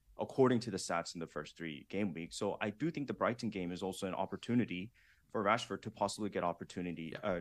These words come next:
Speaker 1: opportunities to get points. And then you go to that Lego Mane fixture, game week six to all the way to game week, you know, thirteen,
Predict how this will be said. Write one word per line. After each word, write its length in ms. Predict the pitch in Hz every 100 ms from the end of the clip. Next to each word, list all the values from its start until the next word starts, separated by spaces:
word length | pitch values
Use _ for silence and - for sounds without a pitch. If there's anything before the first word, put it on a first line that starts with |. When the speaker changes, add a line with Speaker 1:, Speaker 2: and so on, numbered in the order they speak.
| -
Speaker 1:
opportunities 640 | 95 95 - 92 85 85 -
to 100 | 92
get 200 | 85 -
points. 440 | 92 82 - - - _ _ _ 101
And 120 | 107
then 140 | 120
you 100 | 107
go 200 | 104 110
to 160 | 113 117
that 240 | 101 90
Lego 160 | 98 104
Mane 300 | 104 127 120
fixture, 600 | 98 - - 95 95 104 _ _ _ _ _
game 200 | 107 123
week 140 | 123 120
six 340 | - 131 -
to 120 | - 113
all 180 | 107
the 80 | 110
way 100 | 113
to 80 | 101
game 280 | 104 104 104
week, 320 | 104 98 - -
you 100 | 107
know, 200 | 87 87 - _ _ -
thirteen, 600 | 120 110 - 131 98